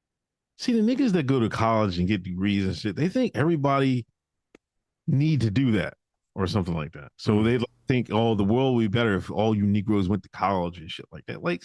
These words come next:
Speaker 1: it's not for everybody, and everybody, that's not everybody's goal anyway,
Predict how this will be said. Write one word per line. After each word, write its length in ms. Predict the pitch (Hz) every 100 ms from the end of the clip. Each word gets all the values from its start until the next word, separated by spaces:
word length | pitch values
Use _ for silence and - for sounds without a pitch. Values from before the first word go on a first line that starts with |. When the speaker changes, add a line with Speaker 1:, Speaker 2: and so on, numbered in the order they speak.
| -
Speaker 1:
it's 200 | 214 226
not 220 | 226 233
for 120 | - 117
everybody, 720 | 165 226 147 131 147 170 - _ -
and 160 | 220 196
everybody, 440 | 247 247 208 208
that's 240 | 196 240 247
not 180 | 202 165
everybody's 420 | 202 190 196 185
goal 400 | 135 190 226 202
anyway, 420 | 240 349 254 -